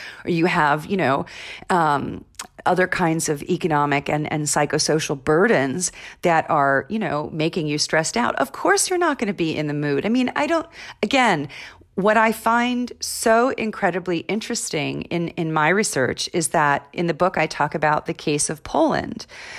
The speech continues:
So in Poland, sexology was not a discipline that was only about, you know, the, the four-stage sexual response cycle. It was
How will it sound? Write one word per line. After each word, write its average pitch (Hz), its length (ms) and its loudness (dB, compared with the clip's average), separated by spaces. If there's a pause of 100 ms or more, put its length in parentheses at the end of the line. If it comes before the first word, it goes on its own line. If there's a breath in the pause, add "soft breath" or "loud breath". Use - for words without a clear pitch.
(180 loud breath)
So - 220 2
in 208 180 2
Poland, 247 600 2
sexology 170 1080 0
was 160 260 -2
not 156 320 2
a - 60 -2
discipline 156 580 -2
that 151 140 -2
was 151 200 -2
only 160 500 -2
about, 139 580 2 (400 loud breath)
you - 120 0
know, 143 360 2
the, 151 400 2
the 156 120 0
four-stage 156 720 2
sexual 160 460 -2
response 208 800 0
cycle. - 640 -2 (380 loud breath)
It 208 140 4
was 220 260 4